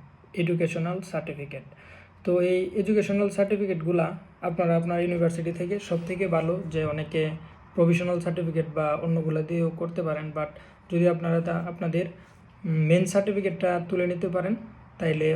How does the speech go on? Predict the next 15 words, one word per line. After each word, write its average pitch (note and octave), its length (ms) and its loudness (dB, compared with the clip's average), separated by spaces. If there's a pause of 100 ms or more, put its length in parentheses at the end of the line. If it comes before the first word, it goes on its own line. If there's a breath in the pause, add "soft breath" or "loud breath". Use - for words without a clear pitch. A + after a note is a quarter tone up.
ওইটাই E3+ 300 -2
সব D#3+ 240 -6
থেকে E3 200 -4
বেটার। C#3 240 -8 (360)
তো G3+ 80 0
এই F3 60 2
সার্টিফিকেট F#3 500 0 (100)
তোলার G3 240 4
পরে G3 180 0
আপনারা F#3+ 240 0
কী F3+ 160 -4
করবেন? G3 280 -2 (500 loud breath)
আপনাদেরকে E3 720 2
মিনিস্ট্রি F3 480 0
থেকে F#3 320 2